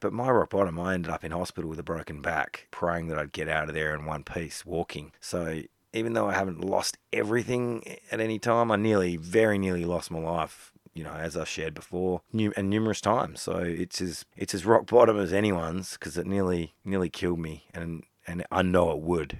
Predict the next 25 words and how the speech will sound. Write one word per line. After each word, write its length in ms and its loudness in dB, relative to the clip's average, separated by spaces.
It 160 -8
would 160 -10
certainly 400 -2
kill 220 -8
me. 280 -10
More 200 2
recently, 580 4
my, 320 0
my 160 -4
drinking 640 -4
didn't 200 0
do 120 4
that 220 2
dangerous, 720 0
you 140 -8
know, 60 -8
swimming 420 -2
at 80 -8
night, 640 -6
driving 500 -4
drunk 400 -10
sort 220 -4
of 100 -10
behaviours. 800 -4
I, 140 4